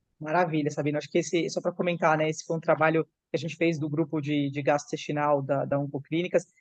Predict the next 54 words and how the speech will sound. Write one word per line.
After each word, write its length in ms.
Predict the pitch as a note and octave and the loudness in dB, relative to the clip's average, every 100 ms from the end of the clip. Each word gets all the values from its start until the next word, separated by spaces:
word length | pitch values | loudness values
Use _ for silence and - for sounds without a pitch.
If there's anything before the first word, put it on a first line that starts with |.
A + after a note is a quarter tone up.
| _ _ | _ _
e 120 | - | 0
particularmente 640 | - G3 - F#3 F3 F3+ D3+ | 4 4 6 2 2 2 4
essa 240 | F#3 F#3 | 4 2
parte, 340 | - E3 F3 F#3 | 4 6 6 2
essa 180 | F3 | 0
análise 360 | E3 D#3 E3+ D3+ | 2 4 4 0
que 80 | D#3+ | -6
a 40 | |
gente 220 | C#3+ D3 | -6 -4
levou 320 | D#3 C#3+ C#3+ D3 | -2 0 -2 -2
pra 260 | - C#3+ | 0 2
asco 200 | C#3+ - | 0 -4
G 120 | C#3 | -2
I 200 | D3+ D3+ | -2 -2
foi 160 | C#3 D3 | -4 -4
conduzida, 680 | D#3+ D3+ D3 C3+ D#3+ D3 C#3+ | -4 -4 -4 -4 0 0 0
a 140 | - | -6
primeira 300 | - D3 D#3 | -4 4 4
autora 300 | D3 D#3 D3 | 4 2 0
foi 120 | - | 0
a 40 | D3+ | 0
Mariana 360 | D3 D3 D3+ | 2 2 2
Gil, 160 | D3+ G3+ | 2 2
mas 140 | G3 | 0
como 220 | - E3 E3 | 0 2 4
ela 100 | D#3+ | 4
não 140 | D#3+ | 2
podia 360 | E3 D3 D#3+ D#3 | -2 2 4 6
ir, 100 | E3+ | 6
eu 60 | |
até, 280 | D#3+ E3 E3+ _ _ _ - | 8 6 4 _ _ _ -4
é, 160 | D3+ D3 | -2 -2
fiz 180 | D3+ | -2
questão 240 | - D3 D#3+ | -4 -2 4
de 120 | D#3+ | 6
a-, 180 | D3 - | 6 4
de 100 | D#3 | -2
apresentar 520 | D3+ D#3 D#3 D3 D#3 | -2 0 0 2 2
pra 220 | D3+ C#3+ | 4 4
ela 340 | C#3+ D#3 D3+ C#3+ | 6 4 4 2
o, 220 | C#3 D3+ | 0 -4
o 40 | |
trabalho, 360 | C#3 C#3+ C#3+ E3 | -2 2 4 4
afinal 300 | - D3+ D3+ | 2 2 4
eu 100 | D3 | 4
ia 120 | D3+ | 4
tá 140 | D3+ C#3+ | 4 4
lá, 200 | D3+ D3 | 4 4
né, 160 | D3+ C#3 | 2 2
eu 40 | |
estava 360 | C#3 D#3+ E3+ D3+ | 2 4 6 8
lá 180 | D3 - _ - | 6 2 _ -6
presencialmente, 600 | D3 C#3+ E3+ D#3+ F#3 - - - - - F3 | -2 0 2 2 2 -2 -14 -20 -20 -6 4
mas, 280 | F3+ F3+ | 4 4